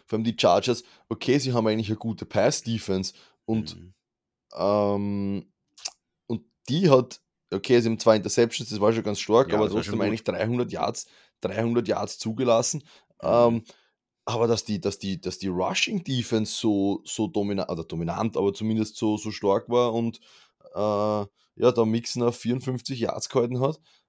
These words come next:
Speaker 1: äh, das war schon nicht schlecht. Also
Speaker 2: Ja,
Speaker 1: das
Speaker 2: es
Speaker 1: hat
Speaker 2: war
Speaker 1: mich
Speaker 2: auch
Speaker 1: doch ein
Speaker 2: viel
Speaker 1: bisschen
Speaker 2: von,
Speaker 1: überrascht.
Speaker 2: wenn man sich anschaut, auch Kazir White, der, der Outside-Linebacker von den Chargers,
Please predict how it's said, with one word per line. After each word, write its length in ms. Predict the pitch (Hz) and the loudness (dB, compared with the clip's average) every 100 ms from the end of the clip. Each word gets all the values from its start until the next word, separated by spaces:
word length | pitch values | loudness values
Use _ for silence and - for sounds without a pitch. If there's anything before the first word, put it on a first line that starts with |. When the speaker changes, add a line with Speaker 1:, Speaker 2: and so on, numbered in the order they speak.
| - | -4
Speaker 1:
äh, 160 | 101 104 | -2 0
das 240 | 107 - 80 | -2 -6 -6
war 160 | 78 | -6
schon 200 | - 151 | -4 -4
nicht 160 | 170 196 | -4 -4
schlecht. 400 | - 147 - - | -6 -6 -6 -2
Also 140 | 113 | -2
Speaker 2:
Ja, 40 | 117 | 2
Speaker 1:
das 100 | 147 | 2
Speaker 2:
es 40 | |
Speaker 1:
hat 60 | 120 | 2
Speaker 2:
war 80 | 127 | 2
Speaker 1:
mich 80 | 123 | 0
Speaker 2:
auch 20 | |
Speaker 1:
doch 140 | 123 | -2
ein 20 | |
Speaker 2:
viel 140 | 143 175 | 0 0
Speaker 1:
bisschen 160 | 175 | 2
Speaker 2:
von, 80 | 175 | 2
Speaker 1:
überrascht. 580 | 139 143 101 98 170 - | 4 2 2 -4 -6 -4
Speaker 2:
wenn 100 | 110 | -2
man 80 | 123 | -2
sich 200 | 135 113 | 0 0
anschaut, 300 | 123 156 135 | 0 0 0
auch 120 | - | 0
Kazir 540 | - 131 - 120 156 127 | 0 0 0 2 4 6
White, 480 | 92 87 101 151 - | 4 2 4 2 2
der, 300 | 113 107 107 | 4 4 4
der 160 | 104 90 | 2 0
Outside-Linebacker 840 | 107 123 101 92 120 147 110 113 | -2 -2 0 0 2 4 4 2
von 180 | - 101 | -2 -2
den 140 | 98 95 | -4 -2
Chargers, 560 | 95 87 92 107 113 | -2 -2 -2 -4 -4